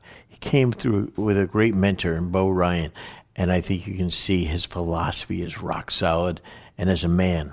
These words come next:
rock solid. So I hope you enjoyed it. He is really, really a good coach. Get a chance to watch his teams or watch his teams practice. Take advantage of it.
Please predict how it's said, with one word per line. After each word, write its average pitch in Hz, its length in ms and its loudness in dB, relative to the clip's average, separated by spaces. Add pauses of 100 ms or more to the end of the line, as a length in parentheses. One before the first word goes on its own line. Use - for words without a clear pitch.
(120)
rock 87 340 2
solid. 73 380 -2
So 85 300 -2 (280)
I 107 80 4
hope 127 240 6
you 120 80 4
enjoyed 92 380 2
it. 95 140 0
He 113 360 0
is 95 240 0
really, 92 560 2
really 80 440 -2
a 82 80 -2
good 82 280 -2
coach. 80 380 -2 (280)
Get 117 140 6
a 101 80 2
chance 92 360 0
to 90 100 -2
watch 85 300 2
his 85 120 -4
teams 90 320 -2
or 87 80 -2
watch 82 300 0
his 82 140 -4
teams 90 320 -4
practice. 85 580 -4 (480)
Take 90 180 0
advantage 80 460 -2
of 76 140 -4
it. - 100 -14